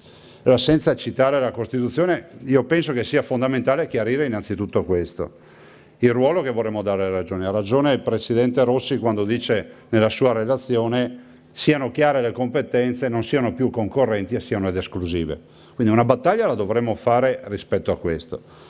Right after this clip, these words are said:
L'altro aspetto fondamentale è la parte finale di quel disegno di legge, ed ho chiuso, Presidente, che è quello della riforma del titolo quinto. Cioè, dal governo esce un progetto nel quale sostanzialmente si dice: "Le regioni debbono sparire".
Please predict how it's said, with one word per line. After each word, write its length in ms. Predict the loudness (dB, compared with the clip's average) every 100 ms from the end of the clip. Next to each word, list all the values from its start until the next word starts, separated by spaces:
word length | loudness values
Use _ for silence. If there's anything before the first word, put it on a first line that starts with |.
| -20 -20 0
L'altro 280 | 2 2 -2
aspetto 380 | 0 0 2 0
fondamentale 920 | 0 0 0 2 0 2 0 -2 -8
è 140 | -8 -4
la 80 | 0
parte 360 | 0 0 -2
finale 360 | -2 0 0 0
di 80 | -2
quel 180 | -4
disegno 400 | -4 -4 -4 -2
di 100 | -2
legge, 340 | -2 -2 -6 -8
ed 180 | -2 2
ho 80 | 2
chiuso, 520 | 0 -4 -2 -6 -6
Presidente, 760 | -6 -6 -6 -4 -6 -6 -10 -14 -20 -20 -20 -16
che 120 | -4
è 40 | 2
quello 180 | 4 4
della 120 | 2
riforma 380 | -2 -6 -4 -2
del 100 | -4
titolo 340 | -6 -8 -10
quinto. 420 | -6 -4 -4 -8 -12 -20 -20 -20 -20 _
Cioè, 160 | -12 -12 -14 -20 -14
dal 240 | 2 2
governo 460 | 4 2 2 2 0
esce 240 | 0 0
un 80 | -4
progetto 840 | 0 0 2 0 0 0 0 0 -6
nel 160 | -2 2
quale 260 | 2 0
sostanzialmente 800 | -2 -6 -4 -2 2 2 2 0
si 140 | -2 0
dice: 400 | 0 -2 -6 -6
"Le 180 | -2 0
regioni 420 | 0 2 0 2
debbono 340 | 0 0 -4
sparire". 500 | -2 -2 -2 -4 -8